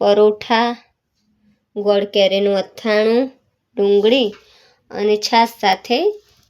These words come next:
સર્વ કર્યું છે. તો તમને મારી આ રેસિપી કેવી લાગી? જો તમને ગમી હોય તો ઘરે જરૂરથી એકવાર ટ્રાય કરજો. અને જે આ ગોળ કેરીનું અથાણું છે તેની રેસિપી પણ મારા વીડિયોમાં તમને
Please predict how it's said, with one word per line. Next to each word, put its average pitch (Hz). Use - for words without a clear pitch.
સર્વ 269
કર્યું 185
છે. 180
તો 208
તમને 196
મારી 190
આ 190
રેસિપી 208
કેવી 262
લાગી? 196
જો 214
તમને 196
ગમી 196
હોય 269
તો 240
ઘરે 208
જરૂરથી 190
એકવાર 220
ટ્રાય 269
કરજો. 196
અને 208
જે 202
આ 190
ગોળ 190
કેરીનું 196
અથાણું 202
છે 330
તેની 202
રેસિપી 202
પણ 202
મારા 196
વીડિયોમાં 185
તમને 214